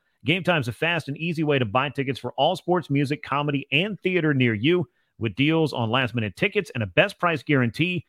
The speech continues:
you can stop stressing over tickets and start getting hyped about all the fun that you're going to have.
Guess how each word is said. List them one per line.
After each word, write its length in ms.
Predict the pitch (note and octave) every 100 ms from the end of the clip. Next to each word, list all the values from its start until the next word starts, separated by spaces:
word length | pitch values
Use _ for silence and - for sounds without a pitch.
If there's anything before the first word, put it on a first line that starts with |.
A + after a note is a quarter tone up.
| _ -
you 100 | D3+
can 80 |
stop 240 | B2 C3+ C3
stressing 320 | C#3+ C3 B2+
over 120 | G#2+
tickets 380 | G#2 G3 G#3+ F#3
and 100 | A#2+
start 220 | - D3
getting 160 | F3 C#3
hyped 240 | B2+ D3+
about 200 | A#2+ A2
all 120 | A#2
the 80 | D#3+
fun 340 | - C3+ B2+ A#2 _ _
that 120 | A2 C#3
you're 120 | C#3
going 240 | C3 B2+
to 80 | A#2+
have. 260 | A#2+ G2+